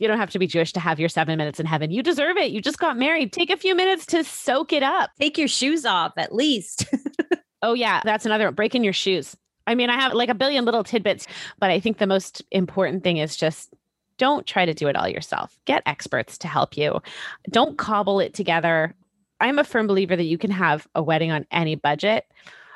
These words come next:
Speaker 1: but I still think, you know, unless you're a D I Y expert, it's not worth it to do everything yourself. Just remember who this day is for, what it's about, what matters most to you,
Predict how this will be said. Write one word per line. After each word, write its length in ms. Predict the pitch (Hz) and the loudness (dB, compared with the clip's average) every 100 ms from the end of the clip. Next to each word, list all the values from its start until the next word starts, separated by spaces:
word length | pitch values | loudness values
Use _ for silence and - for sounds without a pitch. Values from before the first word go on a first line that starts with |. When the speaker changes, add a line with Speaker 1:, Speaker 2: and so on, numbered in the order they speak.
| - _ _ _ _ - | -20 _ _ _ _ -8
Speaker 1:
but 280 | 175 202 - | 0 0 2
I 120 | 214 | -2
still 320 | - - 220 | -2 -2 -2
think, 340 | - 196 - - | 0 -2 -4 -14
you 180 | - 190 | -2 2
know, 140 | 180 | 4
unless 340 | 180 185 247 - | 4 2 0 0
you're 120 | 226 | 0
a 40 | |
D 180 | 180 180 | 0 2
I 120 | 185 | 2
Y 160 | 175 175 | 2 2
expert, 420 | 160 - - 220 | 2 0 -2 -2
it's 220 | - - 220 | -4 -6 -2
not 240 | 240 - | -2 0
worth 300 | 190 202 247 | 0 -2 0
it 140 | 202 | -4
to 120 | - 170 | -4 -6
do 240 | 170 175 | 0 2
everything 460 | 151 160 165 160 147 | 2 0 -2 -4 -4
yourself. 480 | 147 - - - - - - - - _ _ - | -2 -2 -2 -4 -14 -20 -20 -20 -20 _ _ -12
Just 420 | - 247 - - - _ 190 | -2 -2 -2 -10 -20 _ -4
remember 460 | 220 220 214 240 254 | -2 2 2 2 2
who 180 | 233 | 2
this 180 | 196 202 | 0 -2
day 160 | 185 170 | 2 0
is 140 | - | 0
for, 340 | - 202 214 226 | -2 0 2 2
what 160 | 180 | 0
it's 140 | 156 - | -2 -4
about, 400 | - 160 185 - | 0 2 2 0
what 160 | 160 | 0
matters 320 | 165 151 151 | 0 0 -2
most 260 | 165 175 - | -2 -2 -2
to 40 | 214 | 0
you, 160 | 208 | 0